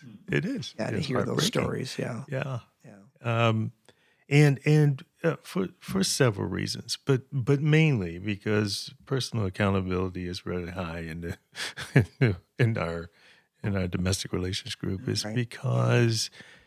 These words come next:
Speaker 1: guys have very little skill in making these
Speaker 2: <coughs>
Speaker 1: connections with each other.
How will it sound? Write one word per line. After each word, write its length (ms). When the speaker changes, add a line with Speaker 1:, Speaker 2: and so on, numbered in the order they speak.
Speaker 1:
guys 640
have 800
very 560
little 280
skill 680
in 180
making 320
these 200
Speaker 2:
<coughs> 0
Speaker 1:
connections 720
with 200
each 180
other. 440